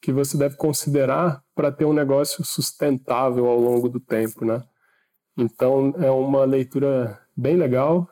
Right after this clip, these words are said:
bem embasada em pesquisas quantitativas e qualitativas, por consequência também, e que vale super a pena. Então, recomendo fortemente o podcast pra quem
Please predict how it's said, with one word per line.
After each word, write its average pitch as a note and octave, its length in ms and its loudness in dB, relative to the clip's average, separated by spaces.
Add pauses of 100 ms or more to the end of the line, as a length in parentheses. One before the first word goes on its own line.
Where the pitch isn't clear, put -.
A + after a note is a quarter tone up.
bem D3 380 2
embasada B2 680 0
em A#2 220 -2
pesquisas B2 540 -6
quantitativas B2+ 1160 -4 (380)
e A#2+ 120 -4
qualitativas, A2+ 880 -4
por - 180 -10
consequência - 680 -10
também, C3 400 -4 (560)
e - 80 -4
que C3 160 -2
vale C3 220 0
super C3+ 400 -4
a D3+ 80 -2
pena. A2 420 -4
Então, B2+ 140 -4
recomendo C#3+ 640 0
fortemente E3 680 0
o - 40 -20
podcast C#3+ 600 -2
pra C#3+ 180 -2
quem C#3 180 0